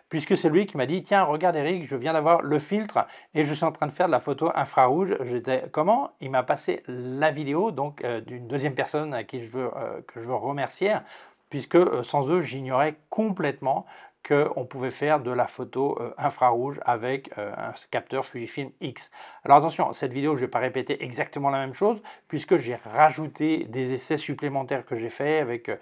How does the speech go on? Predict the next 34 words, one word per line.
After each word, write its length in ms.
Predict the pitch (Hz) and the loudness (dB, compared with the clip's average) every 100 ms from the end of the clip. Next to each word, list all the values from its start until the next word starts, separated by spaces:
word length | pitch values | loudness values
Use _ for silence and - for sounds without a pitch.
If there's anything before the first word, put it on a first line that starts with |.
| - _ | -12 _
non 80 | 127 | -8
seulement 460 | 131 135 127 143 - | -4 -4 0 0 0
de 100 | 120 | -4
l'infrarouge 520 | 120 - 120 127 123 | -2 2 2 0 -4
noir 200 | 123 113 | 0 0
et 60 | 113 | 2
blanc, 160 | 151 | 0
mais 80 | 160 | 0
aussi 180 | 110 131 | -6 -6
l'infrarouge 600 | 117 - 117 135 147 - | -6 -4 -4 -4 -10 -10
couleur, 360 | - 127 156 - - _ | -4 0 0 -2 -16 _
pour 140 | - 135 | -4 -2
donner 300 | 131 160 - | -2 -4 -6
une 160 | 147 127 | -8 -6
petite 320 | 139 127 117 | -6 -8 -10
idée. 240 | 120 143 | -6 -6
Je 60 | 143 | -8
t'explique 240 | - - | -14 -10
un 80 | 120 | -10
petit 140 | 101 117 | -8 -6
peu 100 | 139 | -6
comment 240 | 117 120 | -6 -8
je 80 | 110 | -6
développe 340 | 110 113 110 | -6 -6 -10
ça 320 | - 143 131 - | -6 -2 -2 -2
et 100 | 131 | -6
tout 120 | 123 | -6
ça. 200 | - 107 _ - _ - | -10 -10 _ -20 _ 2
Donc, 300 | 139 185 190 _ _ | 8 8 6 _ _
merci 300 | 143 135 180 | -4 0 2
à 60 | 139 | 2
tous 100 | 151 | 2
les 140 | 135 | 2
deux. 320 | 147 175 - | 4 2 -2